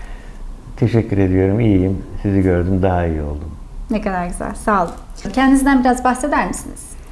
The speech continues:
Speaker 1: Ben bin dokuz yüz altmış iki doğumluyum. Emekli memurum. İki bin on üç yılında emekli oldum. İki bin on üç yılından beri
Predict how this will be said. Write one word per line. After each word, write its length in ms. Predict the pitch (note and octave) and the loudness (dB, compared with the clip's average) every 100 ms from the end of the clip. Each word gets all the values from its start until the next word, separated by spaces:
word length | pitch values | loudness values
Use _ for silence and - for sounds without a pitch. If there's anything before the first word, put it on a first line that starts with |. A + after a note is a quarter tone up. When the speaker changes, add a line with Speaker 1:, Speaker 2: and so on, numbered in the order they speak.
| - - - - - | -16 -12 -12 -10 0
Speaker 1:
Ben 360 | C3+ D3+ A#2 | 2 4 4
bin 160 | C3+ C#3 | 4 6
dokuz 200 | D3+ D3+ | 4 4
yüz 80 | D3 | 4
altmış 440 | C3+ - C#3 - | 2 2 -2 0
iki 320 | D3 D3 D3 A2+ A2+ | 0 -2 -4 -4 4
doğumluyum. 600 | A2 G2+ F#2+ F#2 B2 D#3+ - - - - - - | 4 4 0 -2 -2 -6 -12 -18 -18 -18 -18 -2
Emekli 580 | C#3+ C#3 B2+ B2+ B2+ A#2+ | 0 2 0 0 -2 -2
memurum. 640 | C3 C#3 B2 G#2 F2+ F#2+ A#2+ - - - - - - - - - - - - - - | -2 0 2 2 0 -4 -6 -12 -16 -18 -18 -16 -14 -14 -16 -18 -18 -16 -12 -10 -6
İki 260 | A#2+ - C#3+ | -4 2 4
bin 80 | D3 | 4
on 160 | C#3+ | 2
üç 220 | C#3+ C#3+ C#3 | 2 0 2
yılında 300 | A#2 A2+ A#2+ | 2 4 2
emekli 400 | A#2+ A#2+ A#2+ B2 | 2 2 2 0
oldum. 440 | F#2+ F2 G#2+ B2 - - - - | 0 -2 -6 -8 -12 -20 -18 -12
İki 260 | B2 C3 B2+ | -8 -2 2
bin 240 | B2 B2 | 2 0
on 180 | B2+ B2+ | 0 0
üç 260 | B2+ - | -2 -2
yılından 680 | A#2 G#2+ G#2+ G#2 A2+ A2+ G2 | -2 0 2 2 2 0 0
beri 340 | F#2+ G2 B2+ | 2 2 0